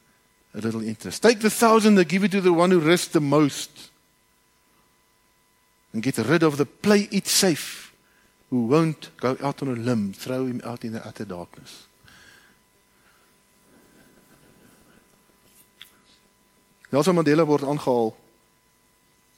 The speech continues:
as hy gesê het, "Our greatest fear is not that we are incompetent." Los vertaling.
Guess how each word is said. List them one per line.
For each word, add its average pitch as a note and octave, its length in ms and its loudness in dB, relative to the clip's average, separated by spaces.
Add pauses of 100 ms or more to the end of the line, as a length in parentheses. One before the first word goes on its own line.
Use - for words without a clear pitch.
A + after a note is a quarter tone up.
(1120)
as C3+ 220 0
hy C3+ 200 2
gesê C#3+ 360 0
het, C3+ 100 0
"Our B2+ 100 0
greatest C#3+ 360 0
fear C#3 360 0 (1700)
is C3+ 160 -8
not D3+ 120 -2
that C3 140 -4
we B2 120 0
are B2 180 0 (1500)
incompetent." A2+ 720 -10 (2500)
Los A#2+ 420 -4 (180)
vertaling. G#2 500 -6